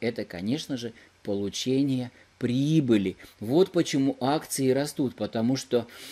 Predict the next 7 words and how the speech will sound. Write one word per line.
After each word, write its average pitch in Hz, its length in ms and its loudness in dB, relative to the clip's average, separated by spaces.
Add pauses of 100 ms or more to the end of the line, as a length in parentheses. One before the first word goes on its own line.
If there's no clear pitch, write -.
(140)
э, 120 240 0
если, 160 520 4
э, 127 280 4
компания 156 800 4
не 170 400 4
приносит 202 760 2
прибыль, 143 600 2